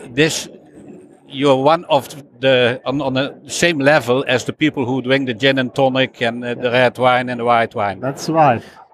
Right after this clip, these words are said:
Speaker 1: So, and, and of course, the price is a little bit the same as a wine,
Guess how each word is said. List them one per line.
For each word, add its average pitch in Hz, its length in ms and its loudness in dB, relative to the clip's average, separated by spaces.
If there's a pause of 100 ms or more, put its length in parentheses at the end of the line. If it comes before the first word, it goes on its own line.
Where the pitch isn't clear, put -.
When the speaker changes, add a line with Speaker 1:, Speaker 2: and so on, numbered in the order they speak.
(120)
Speaker 1:
So, 151 400 2 (1400)
and, 143 240 -4
and 151 600 -12 (360)
of - 180 -2
course, 175 500 2
the 127 100 -2
price 170 380 2
is 151 200 -2
a 170 40 -10
little 151 260 0
bit 139 180 -2
the - 60 -10
same 151 340 -2
as 156 160 -6
a 156 80 -2
wine, 143 480 0